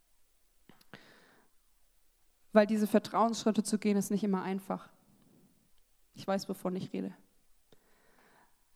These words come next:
<laughs> Aber Gott hat, äh, Humor.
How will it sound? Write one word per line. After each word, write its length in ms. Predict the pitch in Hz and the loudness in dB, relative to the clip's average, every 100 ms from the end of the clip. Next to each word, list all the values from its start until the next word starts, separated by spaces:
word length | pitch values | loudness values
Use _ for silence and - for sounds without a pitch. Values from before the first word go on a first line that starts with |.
| _ _ _ _ _ _ _ _ 220 | _ _ _ _ _ _ _ _ 0
<laughs> 300 | 190 190 - | 0 -2 0
Aber 220 | 214 220 | 2 4
Gott 220 | 226 233 | 4 2
hat, 180 | 247 226 - - 302 - | 2 -2 -14 -16 -14 -2
äh, 840 | 220 220 208 - - - - - 202 | 0 0 -2 -4 -6 -8 -10 -2 8
Humor. 480 | 262 277 254 185 | 10 12 10 6